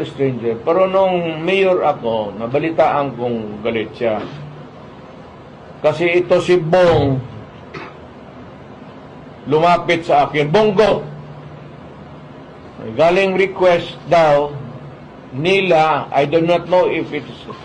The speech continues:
Ferdinand Marcos o Lisa, gustong mag Department of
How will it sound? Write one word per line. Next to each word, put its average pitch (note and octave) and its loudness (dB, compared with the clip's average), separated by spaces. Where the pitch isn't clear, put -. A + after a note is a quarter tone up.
Ferdinand E3 2
Marcos D3+ -2
o B2 -10
Lisa, C3+ -6
gustong F#3 2
mag D3+ 0
Department D#3 0
of D3 0